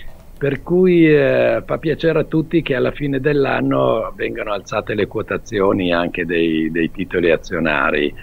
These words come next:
Ehm, non la chiamerei speculazione, ma insomma, eh,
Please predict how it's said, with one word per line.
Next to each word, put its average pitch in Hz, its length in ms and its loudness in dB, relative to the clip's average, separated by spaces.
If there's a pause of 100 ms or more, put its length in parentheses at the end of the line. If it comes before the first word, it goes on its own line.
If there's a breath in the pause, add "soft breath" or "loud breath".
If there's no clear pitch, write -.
(300 loud breath)
Ehm, 90 760 0 (540)
non 131 300 4
la 147 100 4
chiamerei 156 500 2
speculazione, 156 1120 -2
ma 143 100 -6
insomma, 135 840 -2
eh, 110 500 -2